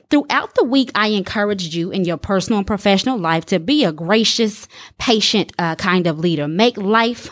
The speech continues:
love, and patience your top priority, with the intention that we all begin and continue living with the basic human kindness and connection that the virus gives us the opportunity to re-examine how we're doing that,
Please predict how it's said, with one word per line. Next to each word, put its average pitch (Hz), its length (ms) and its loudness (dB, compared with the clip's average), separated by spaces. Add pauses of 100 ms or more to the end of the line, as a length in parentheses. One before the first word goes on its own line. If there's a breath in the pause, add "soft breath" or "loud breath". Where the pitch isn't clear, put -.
love, 214 440 2
and 165 140 -2
patience 214 440 -2
your 165 160 -6 (320 loud breath)
top - 240 0
priority, 214 580 2
with 185 220 -4
the 165 140 -2
intention 240 540 -4
that 185 280 0 (300 loud breath)
we 269 240 2
all 233 240 4
begin 208 500 2
and 196 140 0
continue 262 560 2
living 240 480 2
with 170 160 -4
the 175 100 0
basic 233 580 0
human 277 400 2
kindness 220 600 0
and 262 260 2
connection 302 560 0
that 196 160 0
the 190 100 -2
virus 214 460 2
gives 202 300 2
us 196 140 2
the 214 180 -4
opportunity 226 640 0
to 196 140 -2
re-examine 185 580 0
how 190 180 2
we're 165 140 -4
doing 285 320 2
that, 294 260 4